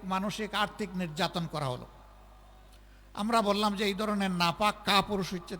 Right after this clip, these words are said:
কাজ আমরা করি না, আমরা করি নাই। তৎকালীন আইজি একই চিৎকার মারলেন। দিন শেষে কি হলো?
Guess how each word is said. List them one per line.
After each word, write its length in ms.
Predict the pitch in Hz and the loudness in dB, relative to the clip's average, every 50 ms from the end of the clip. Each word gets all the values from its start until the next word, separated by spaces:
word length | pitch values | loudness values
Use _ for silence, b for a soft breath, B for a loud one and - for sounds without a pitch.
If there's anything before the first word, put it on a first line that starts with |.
| - - | -6 -2
কাজ 300 | - 175 180 196 202 170 - | 0 2 2 2 0 -2 -4
আমরা 280 | - 180 165 175 170 160 | -2 0 0 2 2 0
করি 260 | - - 156 147 160 | 0 0 -2 0 0
না, 120 | 175 202 196 | 0 0 0
আমরা 180 | 180 165 165 | 0 0 -2
করি 260 | 156 - 180 175 175 | -2 0 2 2 4
নাই। 200 | 175 180 156 135 110 - - - - - - - - - - - - - - - - - - - - - - - - - - - - - - - - B B B B B B B B B | 4 4 2 2 0 -6 -12 -20 -20 -20 -20 -20 -18 -16 -16 -14 -14 -14 -14 -14 -12 -12 -12 -12 -12 -12 -12 -12 -12 -12 -12 -14 -16 -16 -18 -20 -20 B B B B B B B B B
তৎকালীন 440 | - 208 220 - 254 254 254 254 247 | 4 4 4 6 6 6 6 8 8
আইজি 380 | 247 233 233 233 196 220 254 254 | 8 8 8 8 6 6 8 8
একই 200 | 240 240 269 240 | 8 6 6 2
চিৎকার 420 | - - 233 - - 226 214 208 | 2 2 2 4 4 4 6 6
মারলেন। 400 | 202 196 185 175 170 160 147 143 139 - - - - - - - - - - - - - - - - - - - - - - - - - - - - - - - - b b b b b b - 147 | 6 6 6 6 4 4 2 0 -4 -8 -16 -20 -20 -20 -20 -20 -20 -20 -20 -20 -20 -20 -20 -20 -20 -20 -20 -20 -20 -20 -20 -20 -20 -20 -20 -20 -20 -20 -20 -20 -20 b b b b b b -4 2
দিন 200 | 165 202 220 214 | 4 4 4 4
শেষে 280 | - 240 214 - 240 | 2 0 -2 -2 -4
কি 200 | - - 247 233 | -4 -2 2 2
হলো? 240 | 240 240 247 254 277 | 2 2 2 -2 -6